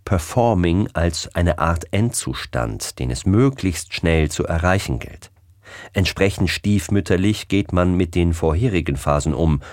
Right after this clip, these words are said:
möglichst schnell durch. In einen Workshop übersetzt steht dann da im schlimmsten Fall neun bis elf Uhr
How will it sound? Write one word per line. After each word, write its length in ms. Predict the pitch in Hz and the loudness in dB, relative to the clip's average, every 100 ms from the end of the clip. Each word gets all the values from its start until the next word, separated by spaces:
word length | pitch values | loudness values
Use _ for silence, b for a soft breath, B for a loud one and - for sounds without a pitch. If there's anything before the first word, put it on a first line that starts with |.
| B B B B | B B B B
möglichst 680 | 120 120 104 107 98 - | 4 4 2 0 0 -4
schnell 420 | - 92 85 73 85 | -2 2 4 4 2
durch. 480 | 85 60 - - _ _ _ _ - _ - - | 2 0 -4 -14 _ _ _ _ -20 _ -20 -8
In 120 | - 113 | 0 4
einen 260 | 101 92 | 4 4
Workshop 380 | 95 135 - 120 | 2 2 0 0
übersetzt 600 | 90 76 71 95 - - _ | 2 2 2 -2 -4 -14 _
steht 300 | - 110 117 | -2 0 2
dann 140 | 113 | 2
da 120 | 101 92 | 4 2
im 120 | 78 | 0
schlimmsten 400 | - 117 - 113 | 0 -2 0 -2
Fall 380 | - 82 82 80 B B B _ | 2 2 2 0 B B B _
neun 320 | - 117 135 101 | 2 4 4 2
bis 160 | 85 | -2
elf 300 | - 87 87 | 0 0 0
Uhr 360 | - 90 87 | 0 2 2